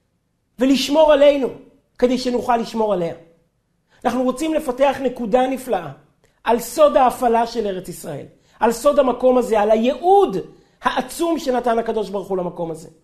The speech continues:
אבל לפני זה אני רוצה לומר הברקה, לפחות בדרך צחות, שהגדרת התפקיד כתובה בפרשת השבוע. לפני שמדברים על ניסים צריכים לדעת שהיעד כתוב, היעד צומן. מה צריכים לעשות?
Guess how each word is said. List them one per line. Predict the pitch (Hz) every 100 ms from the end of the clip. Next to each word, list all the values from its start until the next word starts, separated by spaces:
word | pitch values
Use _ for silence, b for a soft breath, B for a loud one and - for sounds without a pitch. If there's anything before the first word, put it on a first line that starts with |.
| _ _ b b
אבל | 208 240
לפני | 247 294 302
זה |
אני | 269
רוצה | 226 226 254
לומר | 240 233 240 220 B B -
הברקה, | 190 220 214 262
לפחות | 240 247 320 294
בדרך | 262 277 247
צחות, | - 190 269 247 - _ _ _ _ _ _ _ _ _ _
שהגדרת | - 214 196 185 208 254
התפקיד | 254 240 - - 220 170 147 - _
כתובה | - 175 170
בפרשת | 165 143 135 139 139
השבוע. | - 120 - - _ _ _ _ _ _ _ _
לפני | 202 208 277 269
שמדברים | 269 240 254 262
על |
ניסים | 247 - 269
צריכים | 247 254
לדעת | 226 220 254 254 B
שהיעד | - 208 185 214 214 -
כתוב, | 196 156 127 _ _ _ -
היעד | 214 226 220
צומן. | 220 190 156 139 B
מה | 185 269 330
צריכים | 330 269 302 302
לעשות? | 277 - 294